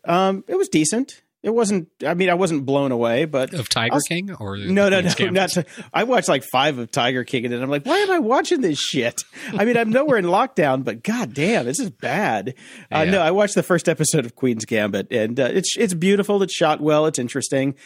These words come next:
Speaker 1: Um, hopefully it picks up from there. So I will, I, I'll give it a shot. I'll give it a couple
Speaker 2: Alrighty.
Speaker 1: more episodes.
Speaker 2: Okay.
Speaker 1: So, and, uh, this one's for you. Jeopardy has named Ken Jennings as its first interim host after the death of Alex Trebek, which surprises no one.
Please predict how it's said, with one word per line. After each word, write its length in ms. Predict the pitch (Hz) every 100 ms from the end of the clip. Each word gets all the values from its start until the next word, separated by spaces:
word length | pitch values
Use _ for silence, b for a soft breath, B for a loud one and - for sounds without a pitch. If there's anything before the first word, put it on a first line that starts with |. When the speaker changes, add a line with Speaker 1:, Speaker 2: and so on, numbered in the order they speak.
| B B
Speaker 1:
Um, 560 | - 143 143 143 131 151 151
hopefully 280 | 170 175
it 120 | 147 117
picks 200 | 131 127
up 140 | 110
from 160 | 113 104
there. 220 | 98 101
So 120 | 117
I 120 | 123
will, 240 | 175 147 131
I, 80 | 147 151 -
I'll 140 | 294
give 180 | 196 185
it 80 | 123
a 40 |
shot. 420 | 101 104 90 95 -
I'll 120 | 175
give 120 | 180
it 40 | 151
a 20 |
couple 200 | 117 -
Speaker 2:
Alrighty. 80 | 117
Speaker 1:
more 120 | 104
episodes. 560 | 98 104 113 101 - - _
Speaker 2:
Okay. 140 | 220 101
Speaker 1:
So, 140 | 85 _ B B B B
and, 300 | 185 190 185
uh, 100 | 180
this 160 | 170 196
one's 180 | 185 151
for 80 | 160
you. 260 | 180 277
Jeopardy 520 | 202 - 247 254 214 190
has 180 | 196
named 260 | 185 190 175
Ken 300 | - 247 277
Jennings 500 | 147 202 233 147 127
as 100 | 131
its 160 | 131 -
first 240 | 185 196 190
interim 400 | 175 165 156 147
host 320 | 135 208 214 -
after 280 | 139 - 127
the 80 |
death 240 | 120 135 151
of 80 | 131
Alex 260 | 139 151 -
Trebek, 320 | 190 254 185 B B
which 240 | - 170 - - _ 170
surprises 580 | - 175 165 156 147 135
no 160 | 131
one. 320 | 104 87 -